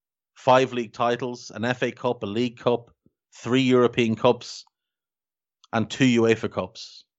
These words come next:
before moving on to Spurs and becoming a legend there, winning an F A Cup and a uefa Cup. Ray Clemence, arguably the finest goalkeeper of his generation,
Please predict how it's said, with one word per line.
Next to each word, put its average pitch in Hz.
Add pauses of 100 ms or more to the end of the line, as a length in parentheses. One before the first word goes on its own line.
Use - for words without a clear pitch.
(560)
before 127
moving 127
on 120
to 113
Spurs 110
and 107
becoming 117
a 113
legend 117
there, 113
winning 104
an 107
F 113
A 113
Cup 107 (540)
and 113
a -
uefa 110
Cup. - (1200)
Ray 131
Clemence, 135 (600)
arguably 123 (920)
the 110
finest 127
goalkeeper 117
of 101
his 104
generation, 117